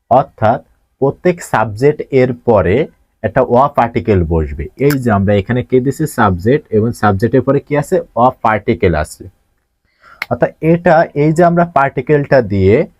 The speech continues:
আমরা সাবজেক্টে মার্ক করব। এটা কিন্তু আমরা কি বলছিলাম? এটাকে আমরা যখন হিরাগানা পড়ছিলাম, এটাকে আমরা হা বলতাম, কিন্তু আমরা জাপানি ভাষায় গ্রামার করার সময়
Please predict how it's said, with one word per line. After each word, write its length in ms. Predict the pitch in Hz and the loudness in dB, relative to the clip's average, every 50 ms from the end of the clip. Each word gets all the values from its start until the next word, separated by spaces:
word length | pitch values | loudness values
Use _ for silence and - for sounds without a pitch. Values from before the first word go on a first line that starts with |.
| _ _ _ | _ _ _
আমরা 260 | - 107 110 117 143 147 | -6 -4 -2 0 0 -2
সাবজেক্টে 680 | - - 120 107 110 107 107 135 135 - - - 190 | -2 -2 -2 -2 -2 -2 -2 -2 -4 -4 -2 0 2
মার্ক 380 | 175 143 127 117 110 107 98 - - | 2 2 2 0 0 0 -4 -6 -2
করব। 360 | 98 90 80 78 71 76 - - - - _ _ _ _ _ _ _ _ _ _ _ _ _ _ _ _ _ _ _ _ _ - | -2 -2 -2 -2 -6 -10 -12 -12 -16 -20 _ _ _ _ _ _ _ _ _ _ _ _ _ _ _ _ _ _ _ _ _ -4
এটা 180 | 131 127 165 170 | -2 0 0 2
কিন্তু 340 | 170 190 185 170 196 202 165 - | 2 0 0 2 0 -2 -2 -2
আমরা 340 | - 135 139 135 147 160 175 | -2 -2 -2 2 2 0 0
কি 260 | 170 - - 180 175 | 0 -2 0 0 2
বলছিলাম? 540 | 151 156 147 120 101 - - 92 92 87 82 - | 2 4 2 2 2 0 0 0 0 0 0 -2
এটাকে 380 | 113 123 123 139 131 - 156 143 | -2 -2 0 0 -2 0 0 0
আমরা 380 | 131 113 104 95 107 117 131 | 0 0 0 0 2 2 0
যখন 380 | 123 120 120 110 - 127 131 131 | 0 0 0 0 2 0 0 0
হিরাগানা 520 | 113 101 101 110 123 127 127 143 131 117 | 0 0 2 2 2 2 2 0 0 -2
পড়ছিলাম, 580 | 104 - 98 92 87 - - 95 104 123 165 190 - _ _ _ _ _ _ | -2 0 0 -2 -2 -2 -4 -2 0 0 0 -2 -6 _ _ _ _ _ _
এটাকে 380 | - 135 131 - 156 156 - 170 | -4 -4 0 0 -2 -2 2 0
আমরা 180 | 165 165 165 156 | 0 2 0 -2
হা 260 | 110 107 127 147 151 | -2 0 0 0 0
বলতাম, 460 | 120 113 98 90 80 - - 73 71 - - _ _ _ _ _ _ _ _ _ _ | 0 0 0 0 0 -2 -6 -10 -12 -12 -16 _ _ _ _ _ _ _ _ _ _
কিন্তু 680 | - 175 190 214 208 190 - - 117 107 101 123 156 202 _ _ _ _ _ _ _ - | 0 2 2 2 0 -2 -4 -4 -2 2 2 2 0 -2 _ _ _ _ _ _ _ -6
আমরা 300 | 110 117 120 123 139 143 | -4 -4 -2 0 -2 -2
জাপানি 480 | 120 104 117 107 104 - 135 139 147 143 | -2 0 0 0 0 0 -2 -2 -2 0
ভাষায় 340 | 143 147 - - 151 123 | -2 -2 -2 -2 -4 0
গ্রামার 320 | 107 113 117 123 123 139 147 | 0 0 0 2 2 0 0
করার 280 | - 120 104 98 95 | 2 2 2 2 2
সময় 480 | 92 - - 101 95 95 104 113 147 170 | 0 -2 -4 -2 0 2 2 2 2 -2